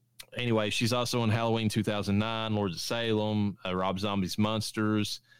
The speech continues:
uh, thirty-one, the Firefly Fly trilogy, uh, and then, of course, Rob Zombie and White Zombie music video. She's,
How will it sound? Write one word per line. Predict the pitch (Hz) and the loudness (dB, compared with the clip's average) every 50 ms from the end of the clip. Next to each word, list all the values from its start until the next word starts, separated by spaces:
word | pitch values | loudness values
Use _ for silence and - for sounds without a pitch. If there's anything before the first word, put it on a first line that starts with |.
| - _ _ - | -20 _ _ -8
uh, | 92 92 87 85 113 | -6 -4 -4 -4 -6
thirty-one, | - - 123 127 123 117 110 110 110 110 113 113 117 117 117 113 113 113 110 101 101 | -4 0 2 2 4 4 4 4 4 4 2 2 2 2 2 2 2 2 0 0 -2
the | 98 101 | -6 -6
Firefly | - - 120 120 120 113 - - 117 113 110 110 - - - | -2 0 0 2 0 0 0 0 -2 0 0 -2 -4 -6 -12
Fly | - - 120 113 113 107 | -10 -4 -2 -2 -2 -2
trilogy, | - - - 120 117 113 110 104 101 107 110 107 107 107 104 - _ _ - - - _ _ - - | -4 -4 -2 0 0 0 0 0 -2 -2 0 0 0 0 -2 -4 _ _ -20 -20 -20 _ _ -10 -8
uh, | 95 95 92 92 90 90 90 90 82 | -6 -4 -4 -4 -4 -4 -4 -4 -4
and | 95 104 104 | -2 -2 0
then, | 104 104 104 101 | 0 0 0 -2
of | 95 90 | -2 -4
course, | - - 117 113 107 104 - | -2 0 2 2 2 0 0
Rob | 107 107 104 104 98 | -2 -2 0 -2 -2
Zombie | 101 107 107 107 104 101 | -4 -4 -4 -2 -2 -2
and | 95 95 | 0 0
White | 101 98 80 - | -2 -2 -2 -4
Zombie | - 104 98 95 95 | -4 -4 -2 -2 0
music | 95 98 95 82 76 64 65 | 0 0 0 -2 -4 -6 -6
video. | 85 80 76 73 71 73 69 69 - | -6 -6 -6 -6 -6 -6 -8 -10 -12
She's, | - - - 85 82 - - | -12 -10 -10 -10 -10 -12 -14